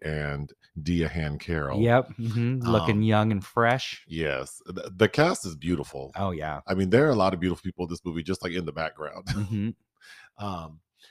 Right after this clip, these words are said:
Speaker 1: I had never seen this, but I
Speaker 2: Mm-hmm.
Speaker 1: guess it's appropriate because we reviewed the new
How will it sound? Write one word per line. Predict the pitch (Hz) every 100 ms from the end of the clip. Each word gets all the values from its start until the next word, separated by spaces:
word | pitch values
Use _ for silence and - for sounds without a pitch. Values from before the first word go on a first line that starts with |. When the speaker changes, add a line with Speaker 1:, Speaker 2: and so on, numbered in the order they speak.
| _ _ _
Speaker 1:
I | 101 107 127
had | 123 123
never | 104 101 110
seen | - 80 69
this, | 65 71 82 - - _ _
but | 85 90 87
I |
Speaker 2:
Mm-hmm. | 87
Speaker 1:
guess | 104
it's | - 90
appropriate | - 113 - 85 82
because | 78 - 92 85 73
we | 76 85
reviewed | 80 80 73 85 87 87 85 87 - _ _ _ _ _ _ _ -
the | 85
new | 87 90 90 85 82